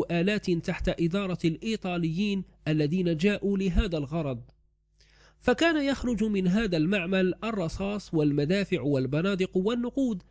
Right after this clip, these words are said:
حيث كانت تسك بها أيضا النقود التي تلعب دورا حاسما في الحرب.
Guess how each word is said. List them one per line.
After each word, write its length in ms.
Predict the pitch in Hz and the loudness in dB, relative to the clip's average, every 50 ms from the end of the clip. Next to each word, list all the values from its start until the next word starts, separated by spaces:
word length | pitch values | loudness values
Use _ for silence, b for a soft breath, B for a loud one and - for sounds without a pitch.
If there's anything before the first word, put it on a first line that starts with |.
| _ _ | _ _
حيث 340 | - - 220 233 190 - 196 | -4 -2 0 0 0 0 -2
كانت 460 | 180 - - 190 185 160 147 - - | -4 -2 -4 -4 -2 -2 -2 -4 -4
تسك 400 | 170 175 - - 226 - - - | -4 -4 -2 -2 -4 -4 -2 -4
بها 460 | 240 220 247 220 214 233 220 - - | -2 0 2 2 2 0 -2 -2 -2
أيضا 360 | 247 247 208 202 202 196 185 175 b b b _ - | -2 0 2 2 2 0 0 -4 b b b _ -2
النقود 520 | 202 220 226 233 233 - - 277 285 247 | 0 0 0 0 -2 0 0 0 2 2
التي 380 | 277 262 240 233 208 - 208 190 | 2 2 2 0 0 0 -2 -4
تلعب 500 | - 220 233 226 151 185 202 185 185 175 | -2 -2 -4 -2 -2 -2 0 2 2 4
دورا 360 | 190 208 208 202 196 196 190 175 | 4 2 2 2 0 0 -2 -2
حاسما 520 | - - 226 220 202 - 196 170 151 139 | -4 -4 -4 -4 -4 -4 -4 -2 -2 -4
في 140 | 127 - 139 | -4 -4 -6
الحرب. 340 | 127 - - 180 170 147 | -6 -6 -4 -4 -6 -6